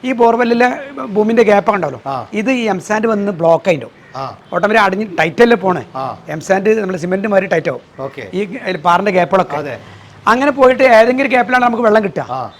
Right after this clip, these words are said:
Speaker 1: അപ്പൊ നമ്മൾ ഇതില് വെള്ളം കൊടുത്ത് ഈ വെള്ളം ഇങ്ങനെ സ്ഥിരമായിട്ട് നിക്കല്ലേ?
Speaker 2: ആ.
Speaker 1: അപ്പൊ അങ്ങനത്തെ എംസാൻഡുകളൊക്കെ ഉരുകി, ഇങ്ങനെ അലിഞ്ഞിട്ട്
Speaker 2: ആ.
Speaker 1: താഴോട്ട് പോകും.
Speaker 2: ആ.
Speaker 1: അപ്പൊ ആ ഗ്യാപ്പ് തുറക്കുമ്പോ പിന്നെ വെള്ളം അതിന്റെ ഉള്ളിൽ കൂടെ അങ്ങോട്ട് പോകും.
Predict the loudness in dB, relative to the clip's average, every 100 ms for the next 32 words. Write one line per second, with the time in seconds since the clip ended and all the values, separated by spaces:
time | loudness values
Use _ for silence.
0 | -18 -10 -6 -4 -4 -2 -2 -2 -2 -2
1 | -2 -4 -4 -4 0 0 0 -2 -4 -8
2 | -16 -10 -4 -2 -2 -2 -4 -4 -10 -12
3 | -12 -10 -10 -6 -8 -6 -8 -6 -6 0
4 | 0 0 -6 -4 -2 0 0 -2 -2 -4
5 | -6 -6 -6 -6 -8 -8 -6 -4 -4 -4
6 | -4 -6 -20 -6 0 2 2 0 -2 -6
7 | -14 -14 -8 0 2 4 2 2 2 0
8 | -2 -6 -2 0 0 -2 -2 0 0 -4
9 | -8